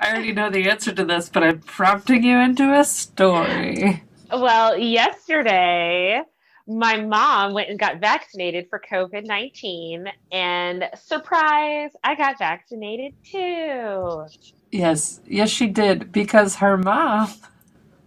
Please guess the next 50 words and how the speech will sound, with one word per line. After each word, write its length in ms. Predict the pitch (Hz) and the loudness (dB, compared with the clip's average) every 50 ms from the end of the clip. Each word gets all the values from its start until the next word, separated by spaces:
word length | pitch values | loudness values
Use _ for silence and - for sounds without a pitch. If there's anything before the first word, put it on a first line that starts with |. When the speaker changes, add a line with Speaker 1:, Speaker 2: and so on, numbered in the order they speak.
| _ _ _ _ _ _ _ _ _ _ | _ _ _ _ _ _ _ _ _ _
Speaker 2:
My 120 | 226 226 226 | -2 -2 2
mom 340 | 233 240 269 294 262 226 | 2 2 4 4 2 0
legit 540 | 214 196 202 214 220 214 - 233 233 214 - - - - | 0 0 0 0 0 0 0 2 2 2 0 -2 -6 -6
just 160 | - 220 196 - - 170 | -4 -4 -6 -6 -10 -6
rolled 260 | 180 208 214 226 233 | 0 2 2 2 4
down 160 | - 233 240 | 2 2 2
the 80 | 226 233 | 0 -2
window 280 | 220 262 294 269 214 190 | 0 0 0 0 2 4
and 340 | 214 247 233 - - 381 | 4 4 4 2 -2 0
was 180 | 262 233 - - | 0 -2 0 0
like, 200 | 202 190 196 - - 190 175 | -4 -4 -4 -4 -8 -16 -10
"Do 80 | - 220 | -6 -4
you 200 | 214 226 254 277 | -2 -2 0 0
have 160 | 294 277 277 | 0 0 0
Speaker 1:
<laughs> 200 | - - 320 - | -2 -4 -6 -4
"Do 100 | - 285 | -4 -2
you 40 | 294 | -2
have 80 | 294 285 | 2 4
any 80 | 277 277 | 4 4
Speaker 2:
extra?" 320 | 294 294 - - 339 330 | 4 2 0 -2 0 0
Speaker 1:
extras?" 580 | 349 339 - - - - - - - - - - - - _ _ _ _ _ | 0 -2 -6 -14 -16 -18 -18 -16 -16 -16 -18 -18 -20 -20 _ _ _ _ _
Speaker 2:
"My 200 | 254 254 240 233 | -2 -2 0 2
daughter 320 | 240 226 202 196 190 185 | 2 2 2 2 2 0
is 100 | 180 175 | 0 -2
getting 300 | - 185 160 151 151 156 | -2 -4 -4 -4 -6 -10
it, 160 | 156 151 - _ | -12 -14 -8 _
thanks." 300 | 190 180 160 147 - _ _ - _ _ _ _ - | -4 -4 -4 -4 -10 _ _ -20 _ _ _ _ -10
And 140 | 226 220 - | -8 -2 0
I 80 | 202 | 0
looked 240 | 214 214 233 226 - | 0 0 -2 -2 -4
at 100 | 240 208 | -8 -4
her 180 | 214 220 208 202 | -2 0 0 0
like, 220 | 196 190 185 185 - _ _ - - - _ - | 0 -2 -4 -4 -8 _ _ -16 -16 -8 _ -4
"I'm 120 | 202 190 | -4 -2
not 240 | 190 180 165 - - | 0 -2 -2 -2 -2
getting 320 | 175 160 151 151 143 - | -6 -6 -4 -6 -8 -10
it." 220 | - - - - _ _ _ _ | -14 -18 -18 -20 _ _ _ _
Speaker 1:
<laughs> 300 | - 180 175 - - - | -6 -6 -6 -8 -6 -2
Speaker 2:
And, 240 | 214 226 233 226 220 - _ _ _ _ | 0 0 0 0 -4 -8 _ _ _ _
and 120 | 302 311 | -2 0
then 140 | 320 339 359 | 0 0 0
she, 200 | 349 - 370 277 | 0 0 -2 0
no, 80 | 262 311 | 0 0
Speaker 1:
"It's 120 | 262 220 190 | 0 0 0
Speaker 2:
the 60 | - | 2
Speaker 1:
not 160 | 190 185 - - | 0 0 2 2
my 100 | 233 233 | 2 2
Speaker 2:
best 120 | 226 - | 2 2
part, 120 | 277 320 349 | 2 2 2
Speaker 1:
time." 400 | 370 370 339 - - - - | 2 0 -2 -4 -6 -12 -20